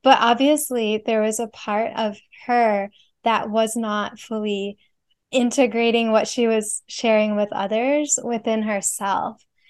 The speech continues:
And that really, like, shook me to the core, that I n-, realized I needed to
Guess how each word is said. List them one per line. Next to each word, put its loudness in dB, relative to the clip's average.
And -2
that 0
really, -2
like, -4
shook -6
me 0
to -6
the -4
core, -6
that 2
I 2
n-, -6
realized 0
I 0
needed -2
to -2